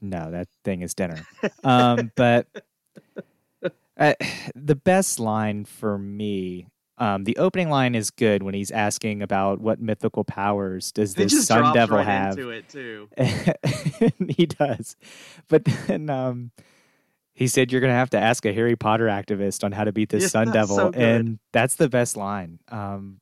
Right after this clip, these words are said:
Speaker 1: it's
Speaker 2: I
Speaker 1: amazing.
Speaker 2: also appreciate that he gives the Buffalo, Colorado Buffalo some, like, credit. Like, that,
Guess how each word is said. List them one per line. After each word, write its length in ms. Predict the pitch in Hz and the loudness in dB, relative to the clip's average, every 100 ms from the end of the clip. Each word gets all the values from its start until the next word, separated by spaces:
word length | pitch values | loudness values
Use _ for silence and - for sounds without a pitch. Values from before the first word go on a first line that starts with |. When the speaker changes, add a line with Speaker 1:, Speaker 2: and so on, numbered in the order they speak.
| - | -6
Speaker 1:
it's 180 | 127 170 | 0 2
Speaker 2:
I 40 | |
Speaker 1:
amazing. 360 | 190 208 208 185 | 4 2 0 -2
Speaker 2:
also 80 | |
appreciate 440 | 165 175 165 170 147 | -2 -4 -6 -8 -6
that 100 | 143 | -8
he 40 | |
gives 360 | 131 143 143 135 | -6 -6 -6 -10
the 100 | 143 | -16
Buffalo, 1120 | 120 131 135 139 143 127 117 113 110 92 - | -8 -4 -4 -4 -6 -4 -2 -4 -8 -12 -12
Colorado 480 | 135 131 131 127 120 | -4 0 0 0 0
Buffalo 400 | 120 131 117 110 | -2 -2 -6 -4
some, 240 | 120 113 | -8 -6
like, 220 | 107 104 | -6 -6
credit. 200 | 127 110 | -4 -2
Like, 160 | 101 104 | -4 -6
that, 220 | 117 131 | -6 -6